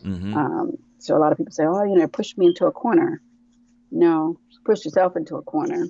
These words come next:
Speaker 1: Right.
Speaker 2: You know, you can, you can get out.
Speaker 1: Right.
Speaker 2: And so you just have to figure out a way,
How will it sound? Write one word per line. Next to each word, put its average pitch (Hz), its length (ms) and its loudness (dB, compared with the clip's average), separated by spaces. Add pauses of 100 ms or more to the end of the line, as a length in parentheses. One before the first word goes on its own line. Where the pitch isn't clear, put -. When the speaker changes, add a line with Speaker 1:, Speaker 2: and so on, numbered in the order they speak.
Speaker 1:
Right. 92 260 -4
Speaker 2:
You 78 120 0
know, 73 260 -2 (380)
you - 80 -20
can, - 240 -4
you - 100 4
can - 180 4
get 160 140 4
out. - 280 0 (460)
Speaker 1:
Right. 87 280 -6 (200)
Speaker 2:
And 117 100 -8
so 139 160 2
you 143 140 2
just 151 180 -6
have 151 100 0
to 156 80 -6
figure 147 260 -2
out 147 120 2
a 151 60 0
way, 151 300 2